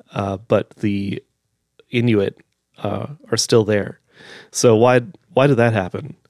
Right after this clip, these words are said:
Why did, uh, why did the Norse have to leave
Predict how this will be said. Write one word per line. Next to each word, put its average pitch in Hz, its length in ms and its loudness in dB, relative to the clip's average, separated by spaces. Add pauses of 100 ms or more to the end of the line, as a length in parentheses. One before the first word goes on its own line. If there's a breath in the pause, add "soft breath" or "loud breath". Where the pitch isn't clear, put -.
(600 loud breath)
Why 117 180 2
did, 110 320 0
uh, 104 320 0 (200)
why 113 180 2
did 123 120 0
the 113 60 -4
Norse 107 520 -2 (160)
have 110 220 -2
to - 80 -6
leave 98 520 -6